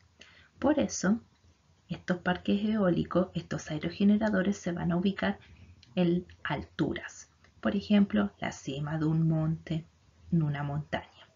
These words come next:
Una segunda desventaja de utilizar el viento como fuente de energía es que estos aerogeneradores que permiten la transformación del viento a energía eléctrica provocan accidentes.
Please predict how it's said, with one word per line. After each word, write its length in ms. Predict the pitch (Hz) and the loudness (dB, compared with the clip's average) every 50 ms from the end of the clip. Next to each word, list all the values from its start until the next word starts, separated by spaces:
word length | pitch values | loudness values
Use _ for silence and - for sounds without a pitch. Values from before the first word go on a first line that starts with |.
| - - - - _ _ _ _ _ _ _ _ _ - - - - | -20 -20 -20 -20 _ _ _ _ _ _ _ _ _ -20 -8 2 6
Una 260 | 226 220 202 196 - | 8 10 10 8 6
segunda 540 | - - 190 180 185 202 220 254 277 277 269 | 2 0 0 2 4 4 4 4 2 0 0
desventaja 840 | 294 294 294 - 294 294 - - - 196 - - - 196 208 220 - | 0 0 0 0 -4 -4 -4 -6 -10 -10 -8 -4 -2 -2 -2 0 0
de 80 | 196 160 | 0 -2
utilizar 560 | 151 - 160 139 127 - - - 151 165 185 | -2 -2 -6 -8 -8 -8 -10 -8 -4 -2 0
el 160 | 214 226 214 | 0 0 0
viento 580 | 208 - 196 180 175 170 170 - - 190 190 190 | 0 2 2 2 2 0 -2 -4 -4 -4 -4 -4
como 200 | - - - - | -6 -8 -10 -8
fuente 360 | - - 143 151 156 - 180 | -8 -8 -8 -6 -4 -2 2
de 80 | 185 190 | 4 6
energía 540 | 208 214 214 - - - 185 185 190 202 - - - - - - - - - - - - | 6 6 4 2 2 2 4 4 2 0 -4 -10 -20 -20 -20 -20 -20 -20 -20 -12 -10 -8
es 140 | 175 - | -8 -8
que 120 | - - 190 | -8 -10 -10
estos 420 | - - - - 196 190 - - - - _ - - - | -10 -10 -4 -2 -2 -2 -2 -6 -16 -20 _ -20 -12 -6
aerogeneradores 1300 | - 185 214 254 262 285 294 302 - 320 311 320 311 311 320 302 226 185 175 170 208 233 - - - _ - - - _ - - - - - _ - _ - - - _ _ | -2 0 0 0 2 0 -2 0 0 0 2 2 4 4 4 4 4 4 4 2 2 0 -2 -8 -20 _ -20 -20 -20 _ -20 -20 -20 -20 -20 _ -20 _ -20 -20 -20 _ _
que 140 | - 165 160 | -2 -2 0
permiten 480 | 160 147 139 147 143 151 151 208 208 208 | 0 -2 -4 -4 -4 -2 0 0 2 2
la 100 | 208 208 | 2 2
transformación 680 | - 214 208 - 208 214 208 202 202 - - 202 196 | 0 0 0 0 0 0 0 0 0 0 2 2 4
del 160 | 202 202 190 180 | 2 2 0 0
viento 560 | 196 196 196 196 196 202 - - 190 - - | 0 2 2 2 2 0 0 -4 -6 -4 -2
a 220 | - 160 147 165 165 | 0 0 2 2 2
energía 680 | 175 190 185 190 - - - 190 190 185 190 190 - - | 2 2 2 0 -2 -2 -2 0 0 -2 -4 -6 -4 -2
eléctrica 760 | 202 196 185 175 170 175 - - 170 170 - - 233 - - _ _ _ _ _ _ _ _ _ _ _ _ _ - - - - | 0 2 2 2 0 -2 -2 -2 0 2 2 2 0 0 -4 _ _ _ _ _ _ _ _ _ _ _ _ _ -20 -20 -8 -2
provocan 520 | - 196 190 185 185 185 180 - 180 170 | 2 2 2 4 2 0 0 0 0 0
accidentes. 1000 | 170 - - - - - 147 139 - - - - - - - - - - - - | 0 -2 -4 -6 -4 -2 -2 -2 -4 -6 -6 -8 -10 -12 -16 -20 -20 -20 -20 -20